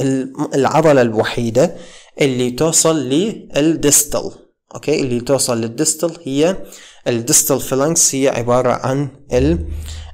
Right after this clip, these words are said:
آه، الديستال انترفالانجيال جوينت، هي عبارة عن البروفاندس، هي العضلة الوحيدة. طبعًا، آه، مثل ما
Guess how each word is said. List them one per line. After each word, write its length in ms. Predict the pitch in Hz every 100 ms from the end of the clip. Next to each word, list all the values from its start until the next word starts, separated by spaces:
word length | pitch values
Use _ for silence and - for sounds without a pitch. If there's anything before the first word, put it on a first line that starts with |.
| -
آه، 320 | 127 123 120
الديستال 600 | 127 123 151 - - 139
انترفالانجيال 1080 | 143 147 143 143 139 127 127 135 120 113 110
جوينت، 500 | 135 131 151 - 135
هي 60 |
عبارة 360 | 113 110 123 123
عن 60 | 117
البروفاندس، 680 | 110 110 - 131 135 -
هي 60 | 117
العضلة 320 | 110 117 104
الوحيدة. 600 | 98 98 - 117 175 - - - - - - -
طبعًا، 560 | 190 185 170 180 180 -
آه، 500 | 156 139 139 135 139
مثل 360 | 139 147 160 139
ما 200 | 127